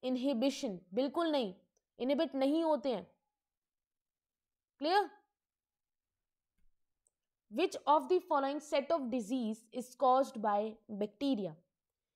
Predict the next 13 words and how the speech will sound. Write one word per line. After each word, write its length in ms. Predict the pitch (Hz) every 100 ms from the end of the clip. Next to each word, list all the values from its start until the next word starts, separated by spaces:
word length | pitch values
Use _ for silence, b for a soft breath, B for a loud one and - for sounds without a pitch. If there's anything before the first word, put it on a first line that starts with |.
| -
इनमें 180 | 285
से 120 | 302 339
कौन 340 | - 320 330
सी 140 | 339
डिजीज 420 | 370 311 269 285 277
है 400 | 277 330 - _ _
जो 80 | 247
कि 120 | 277
बैक्टीरिया 600 | 254 254 - 311 330 359
के 120 | 330 311
द्वारा 280 | 247 214
होती 360 | 202 190 190 180
है? 180 | 165